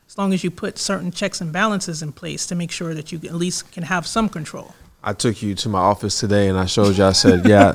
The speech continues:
Speaker 2: and then we walked in and the, the front desk guy was like, "Oh man, good to see you." I was
Speaker 1: Yeah.
Speaker 2: like,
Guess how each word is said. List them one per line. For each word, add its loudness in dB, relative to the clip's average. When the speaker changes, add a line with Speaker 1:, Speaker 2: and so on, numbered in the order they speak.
Speaker 2:
and 2
then 4
we 8
walked 8
in 10
and 2
the, 2
the -6
front 0
desk 0
guy 0
was 0
like, -6
"Oh 4
man, 6
good 6
to 4
see 8
you." 8
I 10
was 8
Speaker 1:
Yeah. 10
Speaker 2:
like, 4